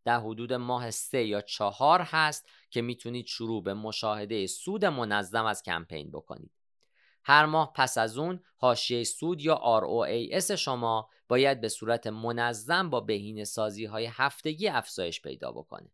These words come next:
در سال هزار و چهارصد و یک سهم تأثیر شما مهمترین معیار برای کمپین تبلیغاتی گوگل. در سایت زوپا پادکست ها و مقالاتی وجود داره که سهم تأثیر چی هست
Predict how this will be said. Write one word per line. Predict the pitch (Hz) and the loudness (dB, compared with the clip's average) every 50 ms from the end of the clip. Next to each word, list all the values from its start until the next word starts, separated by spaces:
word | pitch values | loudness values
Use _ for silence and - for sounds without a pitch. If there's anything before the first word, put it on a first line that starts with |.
| _ _ _ _ _ _ _ _ _ _ _ _ _ _ - | _ _ _ _ _ _ _ _ _ _ _ _ _ _ 2
در | 123 127 127 | 2 2 4
سال | 123 - 131 135 139 | 4 2 2 2 2
هزار | 135 123 117 110 107 120 120 | 0 -2 -4 -2 2 2 2
و | 127 | 2
چهارصد | 120 - - 120 110 110 113 - - 113 110 110 | 0 -2 -2 -2 0 0 -2 -2 0 -2 -2 -2
و | 117 | -2
یک | 113 113 120 147 165 160 - - _ _ _ - | -4 0 2 2 2 2 -2 -14 _ _ _ -8
سهم | - - - 160 160 160 151 139 151 156 | -4 0 6 6 6 6 4 0 -4 -6
تأثیر | 151 - - 123 - - - - - - 156 165 170 156 165 | -6 -4 -6 -6 -6 -4 -6 -4 -4 -4 -2 -2 0 0 0
شما | 147 - - 113 101 101 101 92 82 | 0 0 -2 -2 -2 0 0 0 0
مهمترین | 95 110 113 113 120 123 127 123 120 - 120 127 160 190 196 185 | -2 -4 -6 -6 -6 -8 -8 -10 -6 -4 -2 0 0 0 0 0
معیار | 170 147 127 143 143 135 139 135 131 131 131 127 120 _ _ _ _ - | -2 -2 -2 -2 0 4 6 8 8 8 6 4 0 _ _ _ _ 6
برای | 123 120 117 113 117 120 120 | 6 8 8 8 6 2 0
کمپین | 113 - 113 107 107 104 104 113 117 110 107 | -2 0 0 0 0 0 -4 -6 -6 -6 -6
تبلیغاتی | 101 - 113 107 113 110 110 117 104 107 117 120 - - 95 - | -8 -4 -2 -2 -2 -2 -2 -6 -2 -2 -2 -4 -2 -4 -4 -4
گوگل. | 107 98 87 80 76 64 57 - _ _ _ _ _ _ _ _ _ _ _ _ _ _ _ _ _ _ _ _ - | -4 -6 -8 -6 -8 -10 -10 -12 _ _ _ _ _ _ _ _ _ _ _ _ _ _ _ _ _ _ _ _ 2
در | - 131 127 | 4 4 4
سایت | 120 - - 147 147 147 - 147 | 4 2 2 2 2 2 2 -4
زوپا | 135 107 110 117 101 - 131 131 | -4 -4 -6 -10 -4 0 -2 -2
پادکست | - - 120 113 - - - 131 123 123 - - | 0 2 0 0 -2 -2 0 0 0 0 0 -6
ها | - - 170 185 175 | -4 -2 -2 0 0
و | 160 139 | 0 0
مقالاتی | 127 120 117 107 110 113 117 139 180 180 - 165 | 0 -2 -2 0 -2 -2 -2 -2 -4 -4 -6 -10
وجود | 127 120 107 - 113 110 - | -10 -10 -10 -8 -10 -10 -4
داره | - 110 107 107 107 | -2 -2 0 0 -2
که | 101 - 120 | -4 -6 -8
سهم | 113 - - 170 156 143 123 110 104 | -8 -6 0 0 0 0 0 -6 -12
تأثیر | 101 - 110 98 101 98 - - 104 101 101 | -8 -4 -4 -4 -4 -4 -6 -8 -8 -10 -8
چی | - - - 180 190 | -6 -6 -4 -4 -4
هست | 160 143 151 156 151 147 - - | -4 -2 0 0 0 0 -4 -10